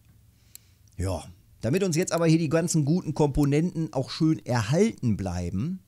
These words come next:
brauchen wir auch noch ein gutes Öl. Denk immer daran, mit dem Öl nicht sparsam sein. So,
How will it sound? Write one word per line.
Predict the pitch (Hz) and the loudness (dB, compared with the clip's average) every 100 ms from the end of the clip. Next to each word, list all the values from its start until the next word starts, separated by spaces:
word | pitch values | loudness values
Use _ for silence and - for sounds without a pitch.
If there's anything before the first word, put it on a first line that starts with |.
| _ _ _ - _ _ _ - _ _ | _ _ _ -20 _ _ _ -20 _ _
brauchen | - 82 139 143 143 | -8 0 0 2 2
wir | 139 | 2
auch | 127 127 | 0 -2
noch | 131 131 135 - - _ - - _ _ - | -2 -2 -4 -8 -20 _ -14 -14 _ _ -4
ein | 101 107 | -2 -2
gutes | 113 151 135 - | 0 2 2 0
Öl. | 151 151 90 67 - - - _ _ _ _ - | 2 4 2 -2 -12 -20 -20 _ _ _ _ -2
Denk | 139 175 - | 0 0 -4
immer | 170 160 | -4 -2
daran, | 147 131 107 127 156 196 202 _ _ _ - | 0 0 0 -2 -2 -4 -8 _ _ _ -2
mit | 139 208 - 180 | 0 0 -2 -2
dem | 196 175 | -2 -4
Öl | 165 185 196 | 0 4 4
nicht | 170 185 - | 2 -2 -2
sparsam | - - 156 165 151 156 160 139 | -4 0 0 2 2 0 2 2
sein. | 135 147 120 80 78 98 _ _ _ _ _ _ _ _ _ _ - _ _ _ - | 2 2 2 -2 -8 -18 _ _ _ _ _ _ _ _ _ _ -20 _ _ _ -8
So, | 101 87 | -6 -4